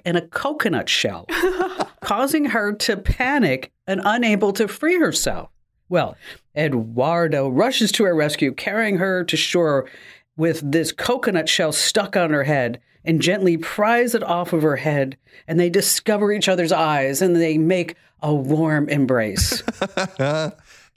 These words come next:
Speaker 3: I'm surprised he wasn't, like, had one of those silk white shirts on and, like, long
Speaker 1: Yes.
Speaker 3: blonde flowing hair in the wind, horseback.
Speaker 2: Fabio? Are you thinking of Fabio?
Speaker 3: <laughs> I think I might be.
Speaker 1: Yeah. Yeah, I know.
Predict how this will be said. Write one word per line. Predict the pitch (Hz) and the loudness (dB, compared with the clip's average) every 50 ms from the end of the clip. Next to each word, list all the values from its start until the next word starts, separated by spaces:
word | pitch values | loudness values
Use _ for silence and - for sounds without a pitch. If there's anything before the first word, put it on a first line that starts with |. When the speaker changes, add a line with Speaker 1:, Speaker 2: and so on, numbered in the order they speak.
| - - - | -12 -6 -4
Speaker 3:
I'm | 143 135 | -2 -2
surprised | 123 - 139 135 160 151 170 165 - | -2 -4 -2 -2 -2 0 0 -2 -2
he | 165 | -2
wasn't, | 151 143 139 127 120 | 0 0 0 0 -2
like, | 117 113 | -2 -2
had | - 123 113 | -2 -2 -2
one | 120 117 113 | -2 -2 -2
of | 104 104 | -2 0
those | 101 101 101 101 98 98 95 | 0 0 -2 -2 -2 -2 -2
silk | - - - - - - 123 120 - - 113 | -2 -4 -4 -6 -4 -4 -4 -4 -4 -4 -4
white | 95 104 107 113 - | -2 -2 -2 -2 -2
shirts | - - - 120 113 117 - - - | -4 -4 -2 -2 -2 -4 -4 -4 -4
on | 123 120 120 120 127 127 | -2 -2 -2 -2 -2 -2
and, | 120 113 104 101 | -2 -2 -2 -2
like, | 101 101 98 - | -2 -2 -2 -2
long | 113 104 107 104 104 104 107 110 | -2 0 0 0 0 0 0 0
Speaker 1:
Yes. | 107 110 110 | 0 0 0
Speaker 3:
blonde | 110 107 104 101 104 107 110 113 113 | 0 0 0 0 0 -2 -2 -4 -4
flowing | - 127 110 101 107 110 110 107 | -2 -2 -2 -2 -2 -2 -2 -2
hair | 98 113 107 107 | -2 -2 -2 -2
in | 107 107 | -2 -2
the | 101 | -2
wind, | 101 101 98 101 107 113 104 | -2 -2 0 0 -2 -2 -4
horseback. | - - 104 98 98 - - 117 117 - - - | -4 -6 -6 -6 -6 -4 -4 -4 -4 -4 -6 -4
Speaker 2:
Fabio? | 247 220 220 233 247 247 269 302 - - | -4 -2 -2 -2 -2 -4 -6 -8 -8 -6
Are | 247 254 | -4 0
you | 247 - | 0 2
thinking | 302 285 247 - 262 254 | 2 2 0 0 -2 -2
of | 226 - | -2 -4
Fabio? | 202 185 156 - - - - - - - - _ _ _ | -4 -4 -2 -2 -4 -4 -4 -6 -8 -8 -10 _ _ _
Speaker 3:
<laughs> | _ _ _ _ _ _ _ 107 | _ _ _ _ _ _ _ -8
I | |
think | 107 - 110 - | -6 -4 -4 -4
I | 82 | -4
might | 76 71 58 | -4 -4 -6
be. | - - | -6 -6
Speaker 1:
Yeah. | - - - - _ _ _ _ _ - - - _ _ _ _ - - - - - - | -6 -8 -8 -12 _ _ _ _ _ -20 -20 -20 _ _ _ _ -12 -10 -10 -10 -8 -6
Yeah, | 147 131 - - - | -4 -4 -4 -2 -2
I | 151 156 151 | -2 -2 0
know. | 151 151 135 | -2 -2 -2